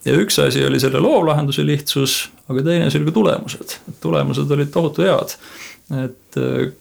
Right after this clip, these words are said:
kui ma nüüd ei eksi mälu järgi, siis püsiannetajaid tuli kakskümmend üheksa protsenti juurde, aga püsiannetusi kogu summas, äh, tuli veel rohkem. Ehk siis need summad natukene kasvasid ka.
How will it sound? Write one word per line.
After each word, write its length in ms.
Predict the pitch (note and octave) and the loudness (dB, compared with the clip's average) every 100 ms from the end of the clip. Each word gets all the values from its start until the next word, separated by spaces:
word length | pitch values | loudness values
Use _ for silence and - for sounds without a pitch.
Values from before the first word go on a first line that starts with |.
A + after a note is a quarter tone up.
| - | -8
kui 200 | C2+ C#3+ | -4 0
ma 160 | C2+ C2 | 0 0
nüüd 200 | - D3 C#3 | 0 2 2
ei 160 | C#3+ F#3+ | 4 2
eksi 260 | A3 C#3 C3 | 2 0 0
mälu 280 | D3 C#3+ C3+ | 0 2 2
järgi, 360 | C#3+ C#3+ B2+ B2+ | 2 0 0 0
siis 320 | C3 C3 - - | 0 0 -2 -2
püsiannetajaid 1600 | D#3 F3 D#3+ C3+ D3+ F3+ D3+ - C3 C3 E3+ G#3+ D#3+ C3 C3 - - - _ _ - | -2 0 0 2 2 2 0 -2 0 2 2 2 2 2 0 -4 -6 -8 _ _ -2
tuli 520 | C3+ C#3 C3+ C3+ C3+ | 0 0 0 0 0
kakskümmend 400 | D#3+ F3+ C#3+ D3 | 0 0 -2 0
üheksa 280 | A3+ D#3+ - | 2 0 0
protsenti 520 | C3 B2+ C#3 C3+ - | 0 0 0 0 0
juurde, 420 | C3+ C3+ B2+ C3+ C3 - - - - - _ _ - | 2 2 2 0 0 -6 -18 -20 -20 -20 _ _ -10
aga 300 | B3 B2+ B2+ C3 | -4 0 0 2
püsiannetusi 840 | E3 C#3 E3+ B3 C3+ A2 - B2 B2 - | 2 4 4 4 0 -2 -2 -2 -4 0
kogu 240 | D3 C#3 A#2 | 0 2 2
summas, 540 | B3 A#3 - A2+ - - - _ - | 2 2 2 -2 -4 -8 -20 _ -8
äh, 520 | B2+ B2+ B2+ C3 B2+ | -4 -2 0 0 0
tuli 200 | C3 C3+ | 0 2
veel 120 | C#3 G3+ | 2 2
rohkem. 400 | G#3+ - - B2 - - | 0 -4 -8 -10 -18 -14
Ehk 160 | - A#2+ | -8 -4
siis 80 | B2+ | -2
need 140 | A#2+ | 0
summad 300 | - G3+ B2 | 2 2 2
natukene 260 | C#3+ C#3+ C3 | 0 -2 0
kasvasid 360 | D#3+ F#3 C3+ A#2 | 0 0 -2 0
ka. 140 | F#3 | 2